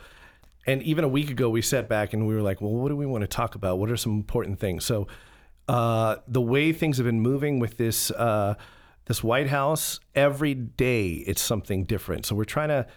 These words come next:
you know, figure out, you know, what we gonna, we're gonna talk about. We have stuff that we're gonna talk about today, but, um, you know, we, it's really hard to pinpoint 'cause everything is being thrown at you so fast. Um,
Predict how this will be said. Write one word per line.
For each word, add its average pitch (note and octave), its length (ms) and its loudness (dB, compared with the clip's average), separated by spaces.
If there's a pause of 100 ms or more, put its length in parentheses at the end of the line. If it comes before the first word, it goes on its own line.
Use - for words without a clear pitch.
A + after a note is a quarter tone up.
(320)
you B2 60 0
know, A#2+ 100 2
figure C3 460 0
out, A#2 340 2 (120)
you A#2 140 2
know, G#2+ 80 2
what G#2+ 260 0
we A2+ 120 0
gonna, G#2+ 280 0
we're A2 120 0
gonna A2+ 160 0
talk B2 280 -4
about. A2 600 0
We G#2+ 140 -2
have A2+ 200 0
stuff - 200 -2
that G#2 100 -4
we're G#2+ 80 0
gonna G2+ 100 0
talk G2+ 160 -2
about G2+ 200 -2
today, G2+ 400 0 (560)
but, G#2 400 0
um, G2 480 -2 (500)
you A#2+ 140 2
know, G2 60 0
we, G#2+ 280 -2
it's A2+ 240 -2
really C3 400 2
hard A#2+ 220 0
to G#2 40 -2
pinpoint A2 640 -2
'cause G2 300 -2
everything A2+ 440 0
is F#2+ 120 0
being G2+ 180 0
thrown A#2+ 300 0
at F#2+ 100 -4
you F2 300 -2 (640)
so A2 240 -2
fast. - 640 -2 (440)
Um, G#2 420 2